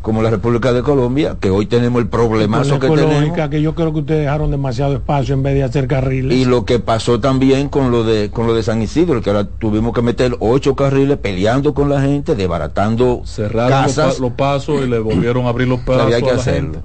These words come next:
Speaker 1: Pero, pero el peaje tendrá sobre veinte, veinte a veinticuatro carriles y estamos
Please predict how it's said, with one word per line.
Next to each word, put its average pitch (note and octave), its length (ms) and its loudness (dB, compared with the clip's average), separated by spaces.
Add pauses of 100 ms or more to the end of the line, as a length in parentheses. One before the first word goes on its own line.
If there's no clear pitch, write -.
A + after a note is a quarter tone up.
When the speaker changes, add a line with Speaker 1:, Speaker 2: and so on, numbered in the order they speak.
(140)
Speaker 1:
Pero, C#3 360 2
pero C3+ 140 2
el C3 100 0
peaje D#3 320 2
tendrá C#3+ 360 0
sobre G#2+ 300 -2
veinte, A#2 380 -2
veinte A2+ 300 0
a - 20 -2
veinticuatro G2+ 460 -4
carriles A#2+ 560 -4 (880)
y C#3 440 2 (640)
estamos C#3+ 720 0